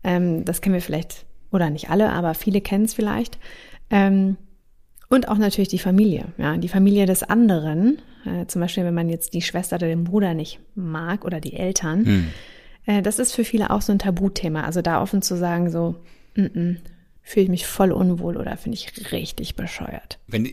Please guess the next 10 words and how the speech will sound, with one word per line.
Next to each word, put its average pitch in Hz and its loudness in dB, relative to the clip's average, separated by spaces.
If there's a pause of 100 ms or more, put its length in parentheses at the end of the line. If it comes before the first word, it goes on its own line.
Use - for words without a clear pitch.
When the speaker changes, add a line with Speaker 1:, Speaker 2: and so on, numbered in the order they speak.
Speaker 2:
du 123 0
sagst, 139 4
„Ich 107 -2
f-, - -8
komme 123 6
mit 117 4
deiner 113 2
Familie 117 4
nicht 85 -6
klar“, 82 -6